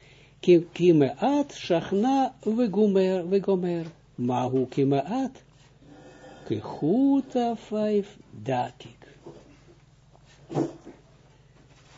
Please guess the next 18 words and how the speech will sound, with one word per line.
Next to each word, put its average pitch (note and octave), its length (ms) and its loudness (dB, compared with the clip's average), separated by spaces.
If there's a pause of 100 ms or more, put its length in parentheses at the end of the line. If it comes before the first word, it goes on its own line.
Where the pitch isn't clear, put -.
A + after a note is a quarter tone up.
(920)
De D3 120 -2
regel C3+ 380 -2
vier. A#2+ 340 -6 (100)
לולא C3+ 520 0
השם G#3 420 -4 (160)
עזרת C3 640 -10 (680)
לי. B2 340 -4
Dus B2 240 -12 (300)
Zohar G3 320 -4
neemt F#3 260 0
dat D#3 160 -4
stukje A3 400 -8
van C#3 360 -4
de, A#2 240 -6 (420)
van C3 180 -4
het A2+ 160 -6
vers C#3+ 520 -4
van, A#2 420 -8